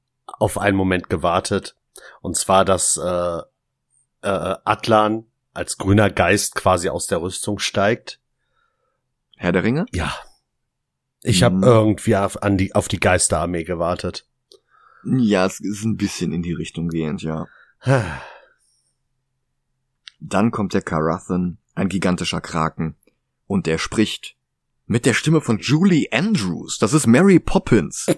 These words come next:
Speaker 1: <laughs>
Speaker 2: Aber das ist Schritt acht der Hero's Journey.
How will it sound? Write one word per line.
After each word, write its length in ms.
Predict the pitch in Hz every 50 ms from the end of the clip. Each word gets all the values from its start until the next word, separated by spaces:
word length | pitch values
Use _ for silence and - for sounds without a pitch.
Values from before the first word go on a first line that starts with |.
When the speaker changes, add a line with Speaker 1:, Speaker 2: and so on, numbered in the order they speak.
| - - - - - - - - - _ _ _
Speaker 1:
<laughs> 840 | _ _ _ _ _ _ - - - - - - - - - - _
Speaker 2:
Aber 160 | - 90 107
das 140 | 117 120 -
ist 120 | - 147
Schritt 300 | - - 147 143 - -
acht 240 | - 135 - - -
der 100 | 90 90
Hero's 340 | 82 87 101 98 95 90 80 -
Journey. 440 | 80 85 85 85 98 120 139 135